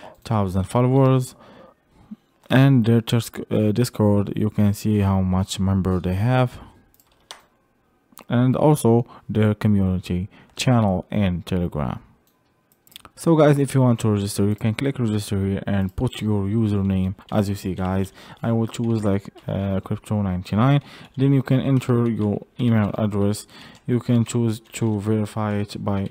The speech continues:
an password, and here choose an security, uh, for the, uh, for the account. Then click register, as you see guys here.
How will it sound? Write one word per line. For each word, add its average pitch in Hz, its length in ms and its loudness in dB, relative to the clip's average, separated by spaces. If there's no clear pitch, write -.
an 98 340 -4
password, 147 540 -2
and 147 240 -2
here 135 280 2
choose 123 560 -2
an 120 340 2
security, 117 880 -2
uh, 104 200 -2
for 101 560 -4
the, 107 480 -4
uh, 104 460 -2
for 107 240 -4
the 101 560 -4
account. - 540 -6
Then 117 180 2
click 107 300 -6
register, 131 580 -2
as 110 160 -2
you 107 80 -6
see 101 220 -10
guys 98 320 -6
here. 139 340 -2